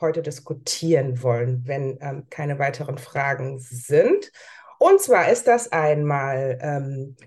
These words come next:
Hadija Haruna Oelker, sitzt auch in Frankfurt, so wie ich gerade, so wie auch Tarek, den ich gleich vorstelle. Wo Markus sitzt, das kann er uns noch verraten. Hadija Haruna Oelker ist Politologin, Journalistin, Autorin des Buches Die Schönheit der Differenz.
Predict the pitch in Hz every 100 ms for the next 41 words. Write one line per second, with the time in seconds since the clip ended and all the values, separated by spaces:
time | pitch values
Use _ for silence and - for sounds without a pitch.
0 | - 196 240 285 262 233 233 180 147 143
1 | 175 196 381 - - _ _ _ _ _
2 | _ 196 202 - 156 - 247 - 151 147
3 | 240 240 185 185 170 135 156 220 - 247
4 | 233 254 247 302 370 185 202 196 277 214
5 | 220 180 180 - 220 226 165 156 156 151
6 | 147 156 147 - 151 143 - 165 208 262
7 | 180 175 185 180 190 190 - 165 - 175
8 | 170 165 165 - - - - - 202 196
9 | 190 170 156 156 190 240 240 247 - -
10 | 220 220 240 226 220 220 196 180 214 220
11 | 170 - 180 170 185 220 269 247 254 254
12 | - 202 175 175 165 160 202 240 - 220
13 | 220 208 - 185 185 214 226 196 190 175
14 | 180 170 - - 190 196 185 170 - 175
15 | 196 190 180 170 156 147 143 147 156 202
16 | 269 294 -